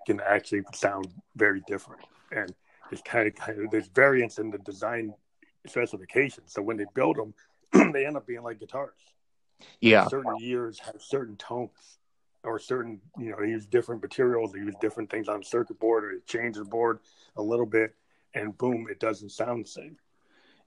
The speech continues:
Speaker 2: Well, there's a human quality in, in, in making it. I know, like, with, um, speaking about guitars, like, you, you look at, like, the original P A F humbucker pickups, you know, they wouldn't have consistent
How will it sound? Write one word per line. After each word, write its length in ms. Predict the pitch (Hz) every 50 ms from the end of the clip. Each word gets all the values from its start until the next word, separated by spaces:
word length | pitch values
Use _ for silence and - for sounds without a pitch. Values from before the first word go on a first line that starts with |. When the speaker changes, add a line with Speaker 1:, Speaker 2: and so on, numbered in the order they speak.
| - - -
Speaker 2:
Well, 140 | - 117 117
there's 220 | 123 123 120 110
a 40 | 107
human 320 | 98 - 131 123 117 104
quality 560 | 98 - - 113 113 113 117 120 110 110 107 104
in, 80 | 101
in, 200 | - 107 107 104 95
in 180 | 107 107 101
making 320 | 101 104 107 - - 113 110
it. 60 | 104
I 80 | 104
know, 180 | 104 107 107 107
like, 220 | 104 107 104 101
with, 160 | - 104 98 - -
um, 320 | 110 101 101 98 95 95 - _ _ _ _ _ _ _ _ _ _ _ - - -
speaking 280 | 113 - - - 120 120
about 200 | 113 107 104 92
guitars, 480 | 104 95 - - 120 117 120 117 104
like, 180 | 110 104 101 101
you, 160 | 107 107 104 -
you 120 | 110 110 110
look 160 | 113 107 -
at, 120 | 117 101
like, 240 | 104 104 104 98 - _
the 180 | - 104 101 98
original 480 | 98 101 107 104 - 110 104 98 92 - -
P 260 | - 117 110 107 107
A 80 | 107 107
F 120 | 104 -
humbucker 480 | - 113 110 110 107 101 101 - 110 98 - -
pickups, 600 | 120 113 - 113 107 - - - - - - - _ _ _ _ _ _ _ _ _ -
you 100 | 117 117
know, 140 | 117 113 110
they 220 | 101 104 117 120
wouldn't 260 | 120 120 127 110 92
have 280 | 104 120 117 117 104 -
consistent 680 | - - 110 - - - 123 120 - - 120 107 104